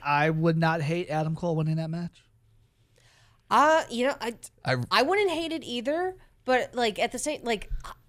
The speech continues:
Speaker 2: I wouldn't be upset with who, who, whomever wins. I like them both a lot.
Speaker 1: Yes.
Speaker 2: Um, it's, I, I, and what's great is I have no idea wh-, how it's going to end.
Speaker 3: Yeah.
Speaker 2: I'm going into a match, like, no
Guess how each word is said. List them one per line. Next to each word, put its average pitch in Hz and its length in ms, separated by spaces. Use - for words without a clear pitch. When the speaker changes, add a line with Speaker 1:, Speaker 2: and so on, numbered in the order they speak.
Speaker 2:
I - 40
wouldn't 370 260
be 302 140
upset 254 680
with 220 220
who, 247 160
who, 233 240
whomever 226 380
wins. 202 240
I 180 100
like 190 280
them 254 180
both 190 360
a 180 120
lot. 160 540
Speaker 1:
Yes. 151 400
Speaker 2:
Um, 160 600
it's, - 340
I, 185 200
I, 175 260
and 226 160
what's 226 200
great 285 240
is 254 180
I 302 120
have 330 160
no 285 140
idea 277 300
wh-, 285 140
how 302 280
it's 214 120
going 165 200
to 156 80
end. 147 340
Speaker 3:
Yeah. 170 200
Speaker 2:
I'm 311 140
going 330 340
into 311 300
a 294 60
match, 277 540
like, 233 320
no 403 80